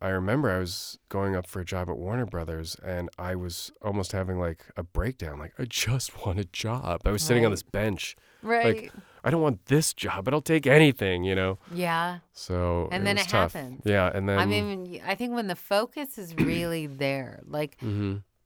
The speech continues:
Speaker 2: I don't know. I do believe in the secret and the idea of if you can really manifest what you want through vision, through
Speaker 1: Mm-hmm.
Speaker 2: the idea of, can I s-, if you can see it, you can make it happen.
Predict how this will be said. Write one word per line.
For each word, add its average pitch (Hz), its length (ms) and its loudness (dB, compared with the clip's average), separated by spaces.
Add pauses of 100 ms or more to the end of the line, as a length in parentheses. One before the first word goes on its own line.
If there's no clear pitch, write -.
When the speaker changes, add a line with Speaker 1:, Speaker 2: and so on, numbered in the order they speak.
(460)
Speaker 2:
I 175 140 2
don't 180 140 -2
know. 143 200 -6
I 160 220 -2
do 165 320 -6
believe 147 380 -6
in 143 140 -6
the 139 60 -6
secret 139 480 -8
and 135 80 -14
the 135 120 -8
idea 139 640 -6
of 131 100 -14
if 135 140 -10 (100)
you 151 240 -12
can 143 320 -14
really 147 280 -10
manifest 135 1080 -12 (360)
what 147 500 -4
you 139 240 -8
want 127 640 -10 (440)
through 165 440 -4
vision, 131 580 -10
through 107 360 -2
Speaker 1:
Mm-hmm. 98 40 0
Speaker 2:
the 95 160 -2
idea 139 640 -6
of, 131 340 -8 (300)
can 185 340 -2
I 180 120 -2
s-, - 220 -10
if 156 260 -10
you 156 100 -8
can 151 220 -10
see 190 300 -8
it, 156 100 -6
you 143 100 -10
can 147 160 -14
make 135 220 -12
it 127 80 -16
happen. - 500 -16